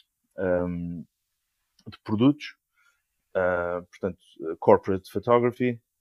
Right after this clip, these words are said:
ah, sempre que, que houvesse alguma oportunidade. Alguma fotografia de casamento também. Ahm, e depois ia fazendo outros trabalhos, por exemplo, dar aulas de inglês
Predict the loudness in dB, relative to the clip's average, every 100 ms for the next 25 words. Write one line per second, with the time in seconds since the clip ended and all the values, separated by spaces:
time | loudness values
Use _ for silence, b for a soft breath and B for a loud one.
0 | _ _ 0 2 0 -2 -4 -8 _ -4
1 | -4 -4 -4 -2 -4 -4 -8 -4 2 4
2 | 2 -2 _ _ _ 6 8 8 0 -2
3 | 0 0 2 0 0 0 2 2 2 2
4 | 4 2 0 -10 _ _ _ _ _ _
5 | _ -2 4 6 6 4 0 0 0 0
6 | -2 -4 0 4 4 4 2 0 -2 0
7 | 2 2 0 6 6 6 2 2 4 6
8 | 8 8 6 2 2 4 4